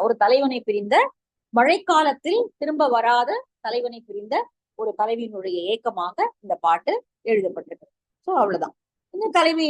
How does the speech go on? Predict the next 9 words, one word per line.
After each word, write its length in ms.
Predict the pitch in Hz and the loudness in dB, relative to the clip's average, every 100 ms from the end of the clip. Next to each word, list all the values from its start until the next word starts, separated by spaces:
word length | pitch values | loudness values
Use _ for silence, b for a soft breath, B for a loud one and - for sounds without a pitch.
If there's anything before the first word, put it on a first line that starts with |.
| 285 | -2
பிரிவு 280 | 285 302 285 | -4 -4 -4
துன்பம் 380 | 285 247 240 220 | -6 -4 -2 -4
உணர்த்துவதாக 640 | 220 214 233 214 185 190 220 | -6 -10 -6 -2 2 2 0
இருக்கக்கூடிய 560 | 208 175 - 185 180 247 508 - _ _ _ _ _ _ _ _ _ - 233 | -6 -6 -10 -8 -4 -4 -4 -8 _ _ _ _ _ _ _ _ _ -12 -4
பாடல். 340 | 233 190 - 262 | 2 2 2 -4
ஒரு 200 | 349 339 | -2 -2
இன்ப, 240 | 311 302 311 277 254 254 | -2 0 2 2 0 -2
இன்பம் 640 | 262 311 311 _ - 330 311 | -2 -8 -10 _ -12 -10 -6
செய்வதுல, 400 | 277 254 247 262 | -4 -4 -4 -4